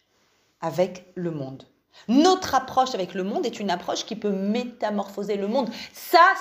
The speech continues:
c'est insupportable à entendre pour un esprit grec. Tu ne métamorphoses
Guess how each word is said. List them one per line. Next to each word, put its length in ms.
c'est 240
insupportable 1000
à 180
entendre 420
pour 160
un 80
esprit 320
grec. 500
Tu 120
ne 100
métamorphoses 840